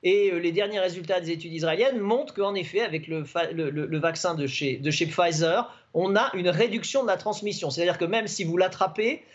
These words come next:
probablement, euh, la production de vos virus est plus faible et diminue vos capacités de transmission et de contamination à un tiers.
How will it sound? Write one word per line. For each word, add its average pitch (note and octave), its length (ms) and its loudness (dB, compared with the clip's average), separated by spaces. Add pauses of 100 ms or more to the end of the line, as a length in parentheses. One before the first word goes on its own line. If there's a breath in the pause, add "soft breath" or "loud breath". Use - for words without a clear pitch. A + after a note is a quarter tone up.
(200 soft breath)
probablement, A3 800 2
euh, D3 240 -2
la D#3+ 160 0
production A3 560 -2
de G#3 40 -6
vos G#3+ 120 -2
virus G3+ 400 -2
est D#3 100 -4
plus F#3+ 160 -8
faible A#3 480 0
et F#3 100 -4
diminue A3+ 460 2
vos G#3+ 140 0
capacités G3+ 480 2
de G3 60 -16
transmission G3 540 -4
et G#3 60 -2
de D#3 60 -10
contamination F3 720 0
à D#3+ 60 2
un D3 80 0
tiers. G#3 300 0